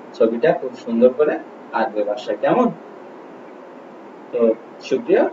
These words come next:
শিক্ষার্থী বন্ধুরা, আহ, তোমরা কি পারবে তো ত্রিভুজ চতুর্ভুজ আঁকতে? তাহলে, আহ, সুপ্রিয় শিক্ষার্থী বন্ধুরা, এতক্ষণ তোমরা বিভিন্ন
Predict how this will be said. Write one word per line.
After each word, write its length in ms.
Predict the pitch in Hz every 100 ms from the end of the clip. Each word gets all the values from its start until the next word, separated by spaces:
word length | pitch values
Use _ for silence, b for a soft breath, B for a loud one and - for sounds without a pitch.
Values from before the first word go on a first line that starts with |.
| - - -
শিক্ষার্থী 400 | - - 117 113
বন্ধুরা, 340 | 113 113 -
আহ, 840 | - - - - - - - 113 113 -
তোমরা 400 | 127 131 - - - - - - - - - - -
কি 220 | 160 123 -
পারবে 280 | - 143 214
তো 180 | 220 123
ত্রিভুজ 400 | - 127 131 165
চতুর্ভুজ 420 | 165 156 165 175 185
আঁকতে? 300 | 185 - 294 - - - - - - - -
তাহলে, 360 | - 123 131 131 - - - - - - - - - - - - - -
আহ, 240 | 113 110
সুপ্রিয় 300 | - 135 151
শিক্ষার্থী 400 | 165 143 127 113
বন্ধুরা, 500 | 120 120 131 160 - - - - - - - - - - -
এতক্ষণ 600 | - - 117 - 202 370 - - - -
তোমরা 320 | 127 120 151 -
বিভিন্ন 560 | 127 117 131 175 339